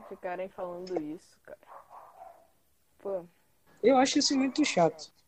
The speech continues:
Speaker 1: E o pior é que um monte de
Speaker 2: Deixa o
Speaker 1: gente
Speaker 2: moleque ter a vida
Speaker 1: acreditou.
Speaker 2: dele.
Speaker 1: Um monte de gente acreditou, tá hateando ele, hateando a família dele.
Speaker 2: É pior ainda.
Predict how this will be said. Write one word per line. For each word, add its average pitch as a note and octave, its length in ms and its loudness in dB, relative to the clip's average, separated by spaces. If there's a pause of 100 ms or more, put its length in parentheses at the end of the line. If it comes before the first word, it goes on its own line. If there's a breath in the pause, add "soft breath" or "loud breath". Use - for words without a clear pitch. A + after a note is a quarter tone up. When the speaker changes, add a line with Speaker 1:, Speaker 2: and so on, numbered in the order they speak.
(300)
Speaker 1:
E A#3 80 -10
o A3+ 40 -10
pior A#3 200 -2
é A3 40 -4
que - 120 -12
um A3+ 40 -6
monte A#3 260 -6
de C#4+ 80 -4
Speaker 2:
Deixa A3+ 160 0
o - 20 -12
Speaker 1:
gente C#4 60 0
Speaker 2:
moleque B3+ 260 4
ter C4 100 4
a C#4 40 4
vida A#3+ 240 2
Speaker 1:
acreditou. F3+ 260 0
Speaker 2:
dele. D#3 120 -6 (360)
Speaker 1:
Um F3 60 -16
monte A3+ 260 -12
de F3+ 120 -10
gente F#3 140 -10 (640)
acreditou, F#3 640 -12
tá F3 140 -12
hateando F3+ 560 -12
ele, E3 480 -12 (500)
hateando E3+ 380 -10
a E3+ 40 -16
família E3 500 -12
dele. D#3 360 -8
Speaker 2:
É - 20 -2
pior A3+ 320 6
ainda. A#3+ 380 2